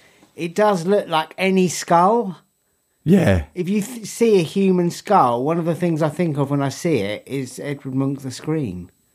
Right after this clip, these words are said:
Speaker 2: So they're all screaming. Oh
Speaker 1: Yeah,
Speaker 2: no,
Speaker 1: so
Speaker 2: we're
Speaker 1: it's
Speaker 2: all
Speaker 1: like
Speaker 2: screaming
Speaker 1: a
Speaker 2: underneath.
Speaker 1: Yeah, it's almost like any, s-, any, like, uh, you know,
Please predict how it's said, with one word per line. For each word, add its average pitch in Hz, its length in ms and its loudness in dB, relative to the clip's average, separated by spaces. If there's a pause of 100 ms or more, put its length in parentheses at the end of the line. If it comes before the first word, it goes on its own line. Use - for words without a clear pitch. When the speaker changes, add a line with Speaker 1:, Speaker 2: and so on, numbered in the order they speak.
(320)
Speaker 2:
So - 200 -2
they're 101 160 4
all 110 140 6
screaming. 87 680 2 (200)
Oh 117 120 4
Speaker 1:
Yeah, 98 160 8
Speaker 2:
no, 120 140 8
Speaker 1:
so 107 60 6
Speaker 2:
we're 101 80 6
Speaker 1:
it's 117 60 6
Speaker 2:
all 113 80 6
Speaker 1:
like 170 140 4
Speaker 2:
screaming 107 340 6
Speaker 1:
a 98 60 6
Speaker 2:
underneath. 98 640 4 (380)
Speaker 1:
Yeah, 180 340 2
it's 151 220 -2
almost 175 440 2
like 165 240 0
any, 202 260 2
s-, 196 120 -4
any, 190 360 2
like, 120 460 0
uh, 113 520 -4
you 123 180 -4
know, 113 300 -8